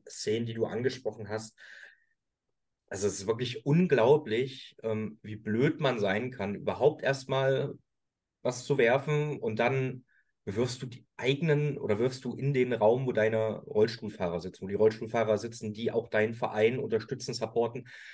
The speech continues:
Also wie kann man denn so blöd sein? Wirklich, das geht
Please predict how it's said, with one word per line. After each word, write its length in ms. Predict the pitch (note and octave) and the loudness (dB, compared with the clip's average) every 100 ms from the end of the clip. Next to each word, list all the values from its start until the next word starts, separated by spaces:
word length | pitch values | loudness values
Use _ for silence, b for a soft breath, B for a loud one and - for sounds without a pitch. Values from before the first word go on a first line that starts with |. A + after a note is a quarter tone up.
| B B _ _ _ _ _ _ _ - | B B _ _ _ _ _ _ _ -12
Also 300 | - A2+ A#2+ B B | -2 2 2 B B
wie 140 | A#2 A2+ | -12 -4
kann 180 | C3 | 0
man 140 | D3+ C#3 | 2 2
denn 160 | C3 | 0
so 260 | C3 B2+ - - | 0 -2 -4 -4
blöd 340 | G#2+ B2+ D3+ | 0 2 0
sein? 440 | - F#2 F#2+ A#2 | 0 2 2 2
Wirklich, 300 | A2 A2 G#2+ | 0 0 -6
das 220 | - A2 - | -4 -6 -4
geht 300 | A#2 A#2 | -6 -6